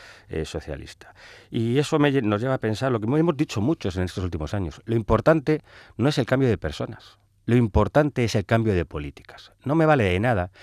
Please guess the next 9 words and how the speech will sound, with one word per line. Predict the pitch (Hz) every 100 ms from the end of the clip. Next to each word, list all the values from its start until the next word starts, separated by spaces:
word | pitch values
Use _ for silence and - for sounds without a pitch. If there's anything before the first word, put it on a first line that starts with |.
| - -
si | -
el | 87
señor | - 95 110
Feijóo, | 95 85 101 87 - - _ -
eh, | 85 80 78 73
gobierna | 78 110 107 98 85 - _ _
y | 107
al | 95
final | - 87 95 92